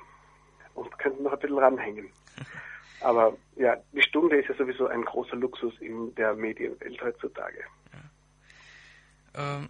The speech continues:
Speaker 2: nehmen wir eine Sendung als Beispiel, zum Beispiel die Sendung von dritter November zweitausendacht,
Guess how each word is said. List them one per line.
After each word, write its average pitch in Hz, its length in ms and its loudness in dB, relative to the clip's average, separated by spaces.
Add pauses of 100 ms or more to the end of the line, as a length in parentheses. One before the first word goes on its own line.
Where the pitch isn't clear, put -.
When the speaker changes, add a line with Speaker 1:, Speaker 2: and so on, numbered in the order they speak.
Speaker 2:
nehmen 160 280 -6
wir 165 120 -4
eine 147 280 -6
Sendung 143 320 -6
als 135 160 -8
Beispiel, 135 420 -4
zum 123 160 -10
Beispiel 127 400 -4 (360)
die 135 100 -6
Sendung 131 420 -4
von 120 480 -8
dritter 131 280 -8
November 123 420 -8
zweitausendacht, 120 800 -8